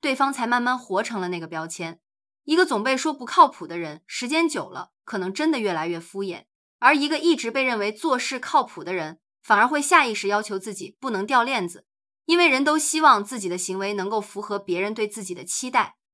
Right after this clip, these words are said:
这就是罗森塔尔效应真正厉害的地方。不过，很多人误会了，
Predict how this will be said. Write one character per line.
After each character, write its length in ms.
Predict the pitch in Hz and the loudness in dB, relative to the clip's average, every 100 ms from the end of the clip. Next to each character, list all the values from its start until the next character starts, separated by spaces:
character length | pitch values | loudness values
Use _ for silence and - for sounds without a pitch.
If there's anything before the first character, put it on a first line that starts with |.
| _ | _
这 140 | 403 339 | 0 2
就 100 | 339 | 2
是 100 | 294 | 2
罗 140 | 247 | 0
森 140 | 285 294 | 0 4
塔 160 | 233 | 6
尔 140 | 240 190 | 6 6
效 200 | 247 220 | 4 4
应 140 | 196 | 0
真 180 | 302 302 | -2 -2
正 160 | 311 | 0
厉 140 | 294 269 | -2 -4
害 160 | 214 | -4
的 80 | 165 | -6
地 140 | 170 165 | -8 -8
方。 260 | 160 - _ _ _ _ | -10 -12 _ _ _ _
不 100 | 220 | -8
过， 340 | 220 202 175 _ _ | 4 4 4 _ _
很 160 | 233 | -4
多 140 | 220 302 | 2 2
人 160 | 285 | 4
误 100 | 339 | 2
会 160 | 262 196 | 0 -4
了， 180 | 160 | -6